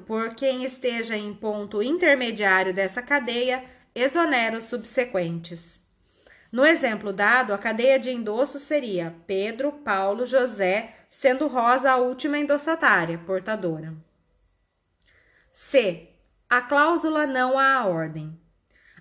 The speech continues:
Aposta no título pelo sacador, letra de câmbio, ou emitente, nota promissória e cheque,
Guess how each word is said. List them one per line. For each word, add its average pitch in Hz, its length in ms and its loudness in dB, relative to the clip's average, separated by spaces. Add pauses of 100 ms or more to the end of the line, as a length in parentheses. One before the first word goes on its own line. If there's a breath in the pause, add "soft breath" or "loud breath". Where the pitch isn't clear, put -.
Aposta 302 540 2
no 254 140 0
título 247 440 -6
pelo 226 260 -8
sacador, 208 760 -6
letra 180 340 -4
de 180 140 -10
câmbio, 190 580 0
ou 220 240 0
emitente, 233 680 -6
nota 185 280 -4
promissória 185 560 -4
e 165 40 -4
cheque, 202 560 -4